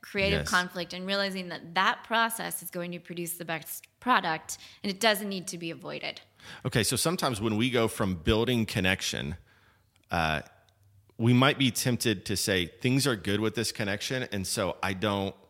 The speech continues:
Speaker 2: want to push forward into conflict." But conflict is gonna happen, uh, almost everywhere we are. Either things erode because the relationship isn't fresh,
Speaker 1: Mm-hmm.
Speaker 2: or there's gonna be some level of conflict in it, and especially if you're working on a team. And so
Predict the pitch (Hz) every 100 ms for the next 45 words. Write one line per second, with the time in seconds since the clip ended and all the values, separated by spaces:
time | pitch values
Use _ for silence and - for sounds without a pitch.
0 | _ - 90 95 92 - 98 - 104 -
1 | - 95 90 87 82 - 92 85 87 95
2 | 90 73 - - - 175 - 147 104 107
3 | 90 90 85 101 92 - - - - 90
4 | 78 69 - _ _ - 131 202 151 117
5 | 107 - - 113 117 110 101 101 98 -
6 | 113 98 90 127 120 110 117 101 - -
7 | 95 87 87 95 139 131 107 104 85 76
8 | 98 87 80 90 80 82 80 87 101 101
9 | 101 92 113 110 98 107 98 - 107 104
10 | 92 82 98 90 95 - 92 - - -
11 | - 131 104 - 143 120 131 101 107 95
12 | 90 95 92 - 82 85 85 - 76 -
13 | 57 50 - - - 113 117 - 120 107
14 | 98